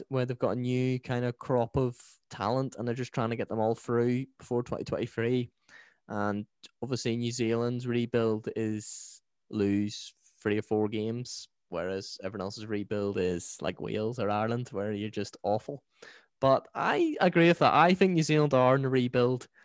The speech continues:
and you're seeing people like Jordie Barrett now already becoming senior players, very young. And I think by twenty twenty-three, they'll be in the mix along with France.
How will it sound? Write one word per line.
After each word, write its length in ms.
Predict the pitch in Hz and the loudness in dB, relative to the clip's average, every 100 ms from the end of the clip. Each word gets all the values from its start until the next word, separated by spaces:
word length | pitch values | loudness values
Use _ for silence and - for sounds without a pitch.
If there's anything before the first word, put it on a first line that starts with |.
| _ _ _ | _ _ _
and 600 | 120 117 117 117 117 117 - _ _ _ _ _ - | 0 2 2 0 -2 -6 -10 _ _ _ _ _ -8
you're 80 | |
seeing 260 | 139 156 147 | -2 2 2
people 180 | 151 131 | 4 4
like 120 | 127 | 4
Jordie 300 | 135 135 131 | 4 2 4
Barrett 360 | 120 113 117 120 | 4 6 4 2
now 220 | 123 117 | 2 2
already 500 | 120 117 120 117 123 | 4 4 4 2 0
becoming 720 | 120 117 127 113 117 117 117 - _ _ - | -2 -4 -2 -2 -2 -4 -6 -12 _ _ -18
senior 720 | - - - - 120 120 120 | -14 -12 -10 -2 0 2 0
players, 640 | 120 135 113 117 117 123 117 - | 0 2 2 4 4 2 -2 -2
very 220 | 123 117 | 2 2
young. 500 | 120 117 117 117 127 123 _ _ _ _ _ _ _ - | 2 0 0 0 -4 -8 _ _ _ _ _ _ _ -4
And 640 | 107 104 107 113 113 120 - - _ _ _ _ _ _ - | -2 0 -2 -2 -4 -8 -12 -20 _ _ _ _ _ _ -6
I 200 | 113 127 | -2 -2
think 800 | - 135 123 127 - - - - - 175 | -4 -2 -2 -2 -8 -18 -20 -20 -8 2
by 200 | 113 117 | 4 4
twenty 220 | - 120 | 2 2
twenty-three, 460 | 131 113 - 117 | 2 0 2 0
they'll 140 | 113 117 | 2 -2
be 180 | 120 117 | -2 -4
in 100 | 117 | -2
the 80 | |
mix 360 | 117 117 113 - | -4 -4 -6 -4
along 300 | 120 117 110 | 0 0 0
with 120 | 123 | -4
France. 580 | - 131 120 120 - - | -4 0 0 -2 -8 -12